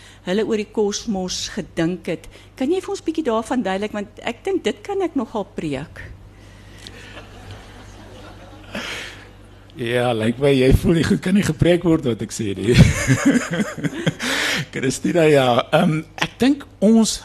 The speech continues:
Speaker 2: hartseer vandag is, ons is binnemense. Ons sit net altyd in die huis en hier in die Kaap
Speaker 1: Ja.
Speaker 2: reën dit nog baie in die
Speaker 1: Mm.
Speaker 2: winter. Maar jy weet, hulle was buitemense. Hulle sit daar om die vuur, hulle kyk na die sterre.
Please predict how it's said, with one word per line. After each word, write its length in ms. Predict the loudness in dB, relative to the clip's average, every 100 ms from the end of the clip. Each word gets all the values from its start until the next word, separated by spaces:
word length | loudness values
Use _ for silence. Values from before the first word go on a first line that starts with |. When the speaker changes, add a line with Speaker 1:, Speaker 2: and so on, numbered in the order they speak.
| -8
Speaker 2:
hartseer 560 | -2 -2 -2 -4 -2 -2
vandag 460 | -2 -2 -2 -6 -6
is, 80 | -4
ons 160 | -2
is 120 | -4
binnemense. 760 | -4 -4 -2 -4 -6 -8 -12 -14 -12 -10 -10 -14 -20 -20 -12
Ons 140 | -8 -6
sit 80 | -4
net 220 | -6 -4
altyd 300 | -4 -4 -4
in 80 | -4
die 80 | -4 -6
huis 380 | -6 -8 -12 -16 -20 -20 -18
en 80 | -6
hier 80 | 0
in 80 | 0
die 60 | 0
Kaap 220 | 0 0
Speaker 1:
Ja. 80 | 2
Speaker 2:
reën 80 | 2
dit 40 | 0
nog 100 | -2
baie 220 | 0 2
in 60 | 2
die 40 | 2
Speaker 1:
Mm. 40 |
Speaker 2:
winter. 280 | 0 -2 -6 -10 -16 -16 -14
Maar 120 | -8
jy 100 | -4
weet, 160 | -2 -2
hulle 160 | -4 -2
was 160 | -2
buitemense. 640 | -4 -8 -4 0 0 0 -2
Hulle 160 | -2
sit 160 | -2 2
daar 100 | 4
om 80 | 6
die 80 | 4
vuur, 400 | 4 2 2 0
hulle 100 | -4
kyk 240 | -4 -4 -2
na 60 |
die 100 | -2
sterre. 520 | -4 -6 -6 -4 -6